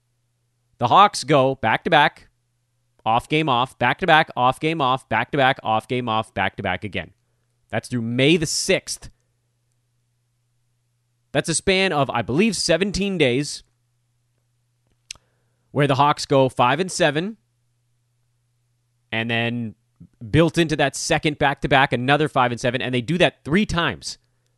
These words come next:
So it's back-to-back, one with a buffer, back-to-back, one with a buffer, back-to-back, one with a buffer, back-to-back again. They have, they have four sets of back-to-backs over that stretch.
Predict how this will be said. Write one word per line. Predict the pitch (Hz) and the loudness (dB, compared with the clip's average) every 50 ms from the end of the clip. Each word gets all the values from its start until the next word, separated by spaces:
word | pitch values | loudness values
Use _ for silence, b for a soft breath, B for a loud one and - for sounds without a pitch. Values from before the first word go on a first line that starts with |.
| _ _ _ _ _ _ _ _ | _ _ _ _ _ _ _ _
So | - 107 | -12 -12
it's | 107 - | -12 -12
back-to-back, | - 85 127 139 160 - - 156 156 147 151 151 - - - _ _ _ _ _ _ _ _ _ _ _ _ _ _ _ _ _ _ | -6 -2 2 2 2 2 0 -2 0 0 0 -2 -4 -10 -20 _ _ _ _ _ _ _ _ _ _ _ _ _ _ _ _ _ _
one | - 107 123 143 147 151 147 | -8 0 2 2 4 4 2
with | 147 139 | 0 2
a | 135 | 2
buffer, | 139 131 - - 135 131 131 131 - | 2 2 2 0 -4 -4 -4 -6 -2
back-to-back, | - 139 143 143 - 143 139 131 135 - - | 0 0 0 0 -2 0 0 2 2 0 0
one | 120 127 131 | 0 0 0
with | 135 131 | 0 0
a | 123 | 0
buffer, | 123 123 120 - 127 120 | 0 0 0 -2 -4 -4
back-to-back, | 104 - 123 123 - - 120 127 117 117 - | -2 0 0 0 0 0 -2 -2 -2 -2 -2
one | 117 120 117 | -4 -4 -4
with | 120 113 | -4 -4
a | 113 | -2
buffer, | 120 113 104 113 | -4 -4 -4 -6
back-to-back | 101 117 117 110 - - 110 113 107 107 - | -4 -2 -2 -2 -2 -4 -4 -4 -4 -4 -6
again. | 98 113 113 90 | -6 -8 -6 -6
They | 80 | -8
have, | 87 82 _ _ _ - | -10 -14 _ _ _ -8
they | 123 117 | -6 -4
have | 104 98 _ _ _ _ - | -4 -6 _ _ _ _ 2
four | 175 185 196 202 214 214 214 214 202 _ - | 4 6 8 8 6 6 2 0 -2 _ -8
sets | - - 175 165 - - | -2 0 0 0 0 -4
of | 131 113 | -6 -2
back-to-backs | 143 135 143 - - 104 120 110 85 90 - - - - _ _ _ _ _ _ _ _ _ _ _ - | 0 0 0 -2 -4 -4 -4 -2 -2 -4 -6 -8 -14 -16 _ _ _ _ _ _ _ _ _ _ _ 0
over | 139 147 147 135 151 139 | 2 2 4 4 2 2
that | 135 123 117 - | 2 2 0 -2
stretch. | - - - 127 98 92 104 - - - - | -6 -8 -4 -4 -4 -4 -4 -6 -8 -8 -8